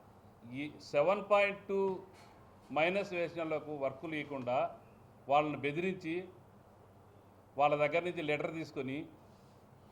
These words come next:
ప్లస్ టూ పాయింట్ ఫైవ్ ఉండే వాళ్ళకు వర్కులు ఇచ్చి మూడు కోట్ల ఇరవై లక్షల రూపాయలు టెండర్ను ఇవ్వడం జరిగింది. మామూలుగా ఆ వర్క్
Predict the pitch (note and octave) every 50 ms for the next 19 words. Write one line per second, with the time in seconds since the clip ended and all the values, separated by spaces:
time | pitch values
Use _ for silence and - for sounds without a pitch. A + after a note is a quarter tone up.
0 | - - - - - - - - - - - - - - C3+ - F#3+ F#3 - -
1 | G#3 A3 A3 A3 A3+ G#3+ G#3+ G3 E3+ F3+ F#3+ F#3+ F#3 F3+ F3+ F3+ E3+ E3 E3 D#3+
2 | D#3+ D#3 D#3+ D#3 D3+ C#3+ C#3+ C#3+ F3 E3 D#3+ C3 - - C3+ C3+ D3 C#3+ - -
3 | - - - - - - - - - - - - - - - - - - - -
4 | - - - - - - - - - - - - - - - A#2 C3+ D#3+ F3+ F3
5 | F3 F3 D#3+ D#3 D#3+ D#3 D3+ C#3+ C#3+ C#3 C3 A#2+ - C3+ B2 A2+ A#2+ A2+ - D3
6 | D#3 D#3 D3+ C#3 B2 A#2 A2+ A2+ A#2 - - - C3+ C3+ C3+ C#3+ C#3+ C#3 C3+ B2
7 | A#2 A#2+ C3 C3 C3 C3+ B2+ A#2 A2+ A2 A2 G2+ G2 - - - - - - -
8 | - - - - - - - - - - - - - - - - - - - -
9 | - - - - - - - - - - - - - - - - - - - -
10 | - A#2+ C3+ C#3 D3+ E3+ F#3 F#3+ F#3 F#3 F#3+ F3+ D#3 C#3 C3+ C#3 C#3+ - - C3
11 | C#3 C#3+ C#3 C#3+ C#3+ C#3+ - - F3+ D#3+ C#3 C3+ C#3